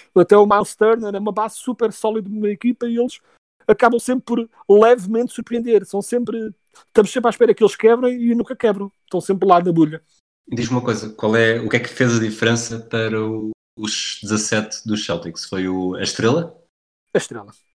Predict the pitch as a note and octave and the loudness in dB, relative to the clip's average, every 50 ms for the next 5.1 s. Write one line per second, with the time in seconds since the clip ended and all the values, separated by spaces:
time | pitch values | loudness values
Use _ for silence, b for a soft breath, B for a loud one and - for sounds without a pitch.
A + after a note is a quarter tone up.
0 | _ _ _ _ _ _ F3 E3+ F3 F3+ G3 G3+ G3 F3 - F#3+ F#3 F3+ F#3 - | _ _ _ _ _ _ 2 6 6 6 6 4 2 2 4 4 4 4 4 4
1 | G3 F#3+ A3 A3 - G#3 G3 F#3+ B3+ C4 C4 A#3+ A3+ - A3+ G#3+ G#3 G#3 - A3 | 4 4 4 4 2 2 2 2 0 0 0 0 0 0 -4 -6 -6 -4 -2 0
2 | A3 A3+ A#3+ A3+ G#3+ F#3+ - - - B3+ C4 C4 C4 C4 B3 _ _ _ _ A3+ | 2 2 2 0 0 -2 -2 -2 -2 -2 -2 -2 -2 -4 -8 _ _ _ _ 2
3 | A3 A3 A3 - A#3+ A3+ - - - F#3+ F#3 F3+ E3 G3 F#3 F3 D#3+ D3+ D3 E3+ | 2 2 2 0 -4 -6 -4 -4 -4 -4 -4 -4 -2 -2 0 0 -2 -4 0 0
4 | F3+ F3 E3+ D#3+ C3+ C#3 D#3+ E3 F#3 B3 C#4 - D#3+ G#3 G#3+ A3+ B3+ C#4+ C#4 - | 0 0 0 -2 -4 -8 -6 -2 0 0 0 -2 0 2 2 2 2 0 -6 -10
5 | - | -20